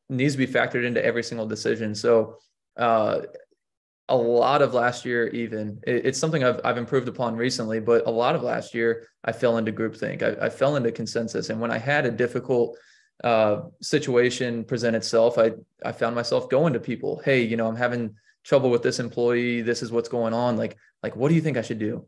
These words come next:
You know, we're, we're not making enough money. Uh, you know, our,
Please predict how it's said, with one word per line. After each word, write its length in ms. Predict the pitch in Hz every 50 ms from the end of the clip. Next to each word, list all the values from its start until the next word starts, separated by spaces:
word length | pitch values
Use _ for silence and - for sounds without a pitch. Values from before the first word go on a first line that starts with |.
| _ _ _ _ _ _ _
You 100 | - 131
know, 320 | 117 107 104 101 - - - _ _ _ _
we're, 260 | - 139 135 131 127 127
we're 80 | 131
not 200 | 127 139 151 147
making 240 | 135 147 143 151 139
enough 200 | 131 131 127 131
money. 480 | 123 123 127 127 127 127 127 120 123 -
Uh, 460 | - 120 117 113 113 117 120 113 -
you 120 | - 131
know, 120 | 120 117 117
our, 340 | 120 - - 127 - -